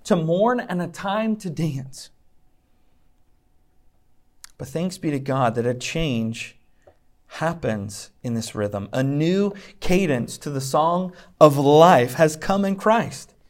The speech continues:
foreshadowed in the life and relationship of Enoch. So while the rhythm of the reality of humanity is that we will die, the rhythm of Genesis five,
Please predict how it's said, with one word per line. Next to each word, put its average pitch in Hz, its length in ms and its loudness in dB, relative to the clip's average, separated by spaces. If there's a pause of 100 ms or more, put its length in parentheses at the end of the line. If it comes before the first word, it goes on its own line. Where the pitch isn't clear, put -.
(680)
foreshadowed 143 800 6
in 160 200 -2
the 151 100 2
life 185 460 4
and 170 140 -2
relationship 160 840 0 (500)
of 127 180 -4 (100)
Enoch. 135 640 -4 (680)
So 165 160 8
while 185 340 12
the 175 140 10
rhythm 175 460 4
of 156 380 4 (300)
the 143 460 4
reality 151 760 8
of 131 140 6
humanity 175 800 4
is 135 320 -2
that 151 340 2
we 190 360 -2
will 196 400 0
die, 160 580 -2
the 156 100 4
rhythm 175 460 6
of 170 300 6
Genesis 196 460 -2
five, 165 640 2